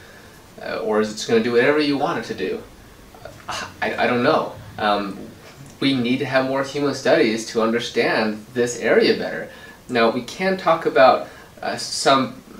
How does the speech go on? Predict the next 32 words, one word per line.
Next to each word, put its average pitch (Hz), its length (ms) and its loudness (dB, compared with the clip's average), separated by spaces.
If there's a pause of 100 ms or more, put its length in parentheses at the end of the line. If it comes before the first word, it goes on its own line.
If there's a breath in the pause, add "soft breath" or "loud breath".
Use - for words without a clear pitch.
data 147 340 4
we 117 160 0
have 117 680 2
to 117 200 -2
suggest 131 460 4
that 127 100 -4
it 110 120 -4
can 107 360 -6
maybe 117 240 2
do 107 220 0
one 110 280 4
thing 107 240 0
or 101 140 0
a 95 80 -2
different 110 300 -2
thing. 104 300 -8 (520 loud breath)
For 120 160 0
example, 113 540 4
there 107 320 2 (200 loud breath)
was 110 140 2
a 107 80 0
study 113 400 2
in 110 80 2
a 110 140 0
Nature 110 300 -4
Publishing 110 480 0
group 104 260 -6
in - 40 -8
the 107 60 -2
Journal 104 260 -4
of 104 60 -2
Obesity 107 680 -2